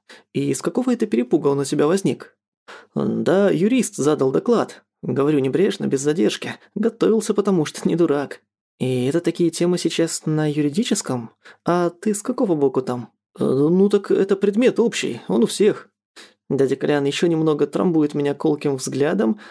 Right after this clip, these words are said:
но потом отворачивается и мирно затягивается, щурясь на закат. Я тоже смотрю, из солидарности. Ну и подстройка психологическая. Хм, да, психологию тоже не прогуливал. Пригодилось. Мы сидим на веранде большого бревенчатого дома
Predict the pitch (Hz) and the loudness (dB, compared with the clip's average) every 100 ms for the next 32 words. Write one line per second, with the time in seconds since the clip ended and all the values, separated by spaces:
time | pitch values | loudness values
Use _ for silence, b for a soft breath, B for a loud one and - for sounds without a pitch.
0 | B 180 233 269 240 240 233 190 185 185 | B -2 0 0 0 0 2 0 0 0
1 | 202 190 - 170 160 156 226 247 214 175 | 0 0 0 0 0 0 0 2 2 2
2 | 170 135 131 135 135 127 147 139 - - | 2 0 2 0 0 -2 -6 -6 -8 -4
3 | - 202 180 - 156 151 127 123 - _ | 0 0 -2 -2 -4 -4 -6 -8 -14 _
4 | _ - - 165 151 - 180 135 147 135 | _ -4 0 0 0 0 -2 -2 -2 0
5 | 131 110 - - 220 233 165 123 120 - | -2 -2 -4 -2 -2 0 0 -2 -6 -8
6 | 117 - B B - 208 294 247 202 190 | -8 -12 B B -2 2 2 0 -2 -4
7 | - - 196 208 165 - 165 160 156 - | -2 0 2 0 -4 -2 0 0 -2 -6
8 | - 147 123 127 - 180 143 143 127 120 | -6 -6 -6 -10 -6 -6 -4 -4 -2 -4
9 | - 120 - 185 196 190 147 139 139 147 | -6 -2 2 2 2 0 0 -2 -2 -2
10 | 143 131 127 - - - 233 190 208 208 | 0 -2 -2 -8 -8 -4 -2 2 0 0
11 | - - _ B B _ - 156 170 170 | -6 -14 _ B B _ -4 -2 0 2
12 | 202 160 151 180 190 175 160 151 - 247 | 2 2 0 2 0 0 -2 -2 -2 0
13 | 208 147 147 202 202 190 180 147 165 139 | 0 0 0 0 0 -2 0 2 0 0
14 | 127 | -6